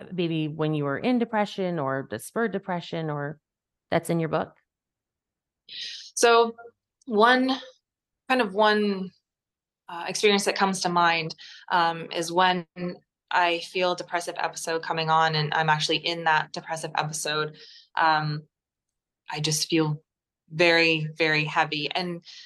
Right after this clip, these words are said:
Speaker 2: sometimes, like, the, the time I'm thinking of, nothing happened. You know, it wasn't like something really awful happened the night before and I woke up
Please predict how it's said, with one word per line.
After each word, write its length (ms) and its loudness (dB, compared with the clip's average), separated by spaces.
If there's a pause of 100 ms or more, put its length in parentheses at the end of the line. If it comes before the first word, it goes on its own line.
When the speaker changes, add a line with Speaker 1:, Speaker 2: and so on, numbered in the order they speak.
Speaker 2:
sometimes, 760 2
like, 180 -2
the, 200 0
the 60 -10
time 240 -2
I'm 120 -2
thinking 360 -8
of, 240 -2 (300)
nothing 320 0
happened. 640 -8 (300)
You 80 0
know, 100 2
it 80 0
wasn't 320 0
like 140 -2
something 380 -4
really 300 6
awful 320 4
happened 340 -2
the 40 -10
night 220 -4
before 300 -2
and 80 0
I 80 -2
woke 280 0
up 180 -4